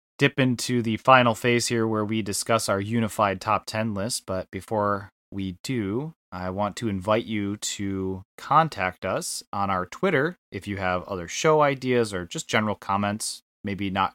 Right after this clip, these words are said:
directly related to feedback, but our Twitter is at stupid sequence, or you could email us at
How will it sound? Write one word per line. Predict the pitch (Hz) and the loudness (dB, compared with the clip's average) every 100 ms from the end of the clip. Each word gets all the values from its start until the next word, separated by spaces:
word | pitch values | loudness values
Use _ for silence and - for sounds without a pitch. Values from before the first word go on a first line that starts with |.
| - | -4
directly | 98 - 95 | -6 -6 -8
related | 95 92 95 87 | -4 -2 -4 -6
to | |
feedback, | - 98 90 92 92 131 - | -10 -8 -6 -4 -4 -6 -10
but | 92 - _ _ _ _ _ _ - | -10 -10 _ _ _ _ _ _ 0
our | 117 117 | 2 2
Twitter | - 135 127 123 | 2 4 4 4
is | 123 113 110 101 - | 2 2 2 -2 0
at | 123 120 - | 4 4 4
stupid | - - - 127 127 117 117 - | -4 0 0 0 0 0 -4 -6
sequence, | - 135 113 113 139 - - - _ _ _ _ _ _ | -4 -4 -2 -2 -2 -4 -8 -8 _ _ _ _ _ _
or | 131 127 117 151 | 6 8 8 6
you | 127 | 0
could | - 104 | -2 -4
email | 139 170 135 113 | 0 6 6 8
us | 110 127 - | 6 2 -2
at | 110 107 | 2 2